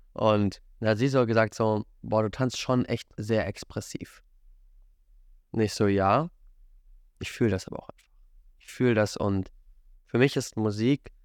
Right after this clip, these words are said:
Musik kommt in meinen Körper rein und ich channel das nur noch, was in mir, was in mir ist.“ Und natürlich ist es ein Mix aus Gefühlen, die einfach entstehen.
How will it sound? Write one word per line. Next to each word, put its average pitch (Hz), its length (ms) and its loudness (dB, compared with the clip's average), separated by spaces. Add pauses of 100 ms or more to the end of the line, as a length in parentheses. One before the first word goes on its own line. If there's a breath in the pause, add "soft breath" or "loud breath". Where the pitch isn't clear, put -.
(400)
Musik 110 420 0 (220)
kommt 180 640 -2 (1000)
in 147 160 0
meinen 190 180 2
Körper 170 340 0
rein 131 280 2
und 113 300 0
ich - 280 -12 (460)
channel 165 300 2
das 98 180 -2
nur 98 80 -2
noch, 95 120 -4
was 101 220 -6 (100)
in 131 120 0
mir, 123 180 2 (420)
was 113 180 -4
in 135 100 0
mir 127 120 2
ist.“ 117 220 0
Und 107 60 0
natürlich 139 300 0
ist 120 80 -4
es 110 120 -10
ein 107 80 0
Mix 113 200 -2
aus 98 220 -8 (360)
Gefühlen, 151 500 0
die 123 80 2
einfach 107 220 -2
entstehen. 113 380 -2